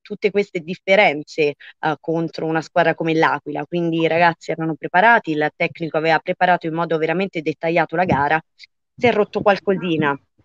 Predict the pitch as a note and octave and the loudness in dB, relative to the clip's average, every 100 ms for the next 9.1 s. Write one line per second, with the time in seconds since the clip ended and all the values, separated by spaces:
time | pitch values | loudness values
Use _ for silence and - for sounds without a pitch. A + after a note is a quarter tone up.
0 | _ _ - - C4 A3 F#3 F3+ - - | _ _ -18 2 6 8 8 6 0 -4
1 | - D#3+ E3 F3 D#3 D#3 E3 D#3 D#3 E3 | 2 6 6 4 -2 -4 -2 0 0 0
2 | F3 F3 F#3+ F#3+ - C#4 B3+ F3+ E3 E3+ | -2 -6 -4 -4 0 -2 0 -2 -2 -4
3 | E3 G#3 A3+ A#3+ B3 B3 A#3+ - E3 - | -2 0 2 0 -2 -2 -2 0 -2 -2
4 | - F3 - E3 D#3 D#3 D3+ D3+ G3+ F#3+ | 0 0 0 2 2 2 0 0 -2 -4
5 | E3+ E3+ E3 F3+ F3+ F#3+ F#3 E3+ F3+ E3 | -2 -2 0 2 2 0 -4 -6 -4 -4
6 | - F3 F#3 A#3 D#3+ D#3 D#3 - D#3 D3 | -6 -4 2 2 2 0 -4 -4 -6 -4
7 | F3+ - G3+ G3 F#3 - D#3+ D#3 D3+ D3+ | -6 -6 -2 -2 -4 -2 -2 -2 0 2
8 | D3 D3 D3 - F#3 F#3 G#3 - D4+ D#3 | 4 4 2 -4 -4 -2 -2 -2 -2 -2
9 | C#3+ | -4